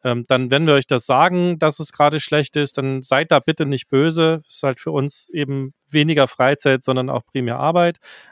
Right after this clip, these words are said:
Ansonsten aber, wenn Zeit ist, freuen wir uns da auf jeden Fall immer drauf. Ja, und ansonsten, ja, ganz viel Spaß bis dahin und wir melden uns dann sicherlich mit dem nächsten Podcast sozusagen von der Messe wieder,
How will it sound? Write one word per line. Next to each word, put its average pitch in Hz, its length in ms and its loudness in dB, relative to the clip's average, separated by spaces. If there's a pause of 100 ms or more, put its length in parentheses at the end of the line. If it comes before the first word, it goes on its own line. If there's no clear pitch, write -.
Ansonsten 135 520 -2
aber, 127 180 0
wenn 127 160 -4
Zeit 123 240 -2
ist, 123 120 -8
freuen 123 180 -4
wir 127 100 -6
uns 131 220 -10
da 117 240 -2 (400)
auf 123 200 -4
jeden 127 200 -6
Fall 139 260 0
immer 147 220 -2
drauf. 131 580 -2
Ja, 135 140 2
und 131 180 0
ansonsten, 123 400 -4
ja, 131 140 2
ganz 117 200 -4
viel 123 120 -10
Spaß 139 400 0
bis 143 180 -4
dahin 135 480 2
und 127 380 -6
wir 123 100 0
melden 120 340 -4
uns 117 220 -8
dann 117 220 -4
sicherlich 117 480 -6
mit 127 200 -8
dem 127 60 -8
nächsten 120 320 -6
Podcast 113 560 -4
sozusagen 113 540 -6
von 117 180 -6
der 110 100 -4
Messe 113 380 -4
wieder, 117 320 0